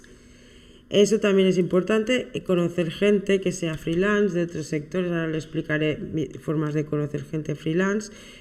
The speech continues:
pero es como crear equipos, ¿vale? Gente que sea autónoma en el tiempo y, y que, y que, por ejemplo, pueda hacer diferentes facetas de lo que tú puedas necesitar. Por ejemplo, yo ahora nec-,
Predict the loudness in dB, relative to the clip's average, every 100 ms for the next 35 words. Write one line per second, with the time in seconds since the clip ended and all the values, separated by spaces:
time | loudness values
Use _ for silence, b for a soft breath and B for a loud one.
0 | B 4 6 4 -4 -4 2 4 2 0
1 | 4 4 4 -2 0 -2 -2 -2 0 0
2 | 0 0 0 -2 -2 -2 -6 B B B
3 | B -4 0 2 4 2 2 2 2 2
4 | 2 0 -4 -6 -12 B B B B -20
5 | -20 -20 -20 -4 4 6 8 8 6 6
6 | 4 2 0 0 0 0 -2 -4 -16 -12
7 | 0 0 2 2 2 -4 -16 -16 -16 -18
8 | -18 -18 -18 B B B -16 -18 -16 -16
9 | -14 -2 -2 2 0 0 -12 -6 -2 -2
10 | -2 0 0 2 0 0 -2 0 0 2
11 | 2 2 2 -2 -4 0 2 2 0 -2
12 | B B 0 2 2 0 -2 -2 -2 0
13 | -2 -2 -2 0 -2 -4 -4 -4 -4 -2
14 | -2 -2 -2 -2 -4 -6